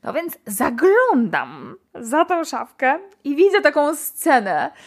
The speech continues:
ponieważ moje dzieci miały wtedy na bardzo niskich półkach takie swoje, powiedzmy, snaki, ale takie snaki, no, że ja myślałam albo wiedziałam, że są zdrowe,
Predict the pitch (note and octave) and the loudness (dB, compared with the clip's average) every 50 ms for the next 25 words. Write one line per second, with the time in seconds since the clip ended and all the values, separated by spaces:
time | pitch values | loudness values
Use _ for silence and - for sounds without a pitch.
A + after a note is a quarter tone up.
0 | - - - - - B3 C4 C4 C#4 C4+ C#4 D4+ C#4 C4+ C4 C4 C4 A#3+ B3 C4+ | -20 -20 -20 -16 -10 -6 -2 0 0 0 0 0 -2 0 2 2 2 0 -2 -6
1 | B3+ - C#4 B3+ B3 A#3+ A#3 A#3+ A#3 - B3 A#3 G#3+ A3+ A3+ A3 G#3+ G#3 G3+ - | -8 -6 -6 -4 -2 0 -2 -2 -2 -2 -4 -4 -2 -2 -2 -2 -4 -4 -6 -6
2 | - A#3 A#3+ A#3 A3 A3 A#3 A#3+ C4 C#4+ C#4+ - C4+ B3 - - - - A#3+ A3 | -4 -2 -2 0 0 2 4 4 4 2 0 -2 -4 -6 -6 -6 -4 -2 -2 -2
3 | G#3+ - G#3+ G#3 A3 - - A3 A3 - A#3+ A#3+ - - _ A#3 A#3 A3+ A3+ A3 | 0 2 2 2 2 2 -2 -4 -2 -2 -2 -4 -4 -6 _ -4 -2 0 2 2
4 | G#3+ G#3+ G#3 G#3+ - G#3+ - - A3+ G3+ A3 A3+ A3+ A3+ A3 G3+ G3+ - - - | 4 4 2 2 0 -4 -6 -4 -2 2 2 2 2 0 -2 -2 -2 -4 -6 -4
5 | G#3+ G3+ G3 F#3+ - - F3+ E3 F3+ - F3 E3+ F3+ - G#3+ G#3+ A#3+ A#3 - - | -2 0 0 -2 -2 -4 -2 0 2 2 2 2 0 -2 -2 -2 -2 -4 -2 -2
6 | B3+ B3+ B3+ C4 - C4 B3+ A#3 A#3 A3 A3 G3+ G#3 G3 G#3 A3+ F#3+ G#3 G3+ - | -2 -2 -2 -4 -6 -4 -2 0 2 2 2 0 0 -2 0 2 2 2 2 2
7 | - F#3+ F3+ F#3 F#3 F3+ F3 F3 - - - E3 D#3+ E3 D#3 - F3+ E3+ F3+ E3+ | 0 0 2 4 4 2 2 -2 -6 -8 -8 -8 -8 -8 -8 -8 -4 0 2 2
8 | D#3+ D3+ D3+ D#3 D#3 D3+ - - F3 F3 F3+ E3+ E3+ G3 G#3 G3 E3+ D#3 - - | 2 2 0 -4 -8 -12 -10 -10 -8 -8 -8 -6 -4 -2 -2 -2 -2 -2 -4 -6
9 | - | -6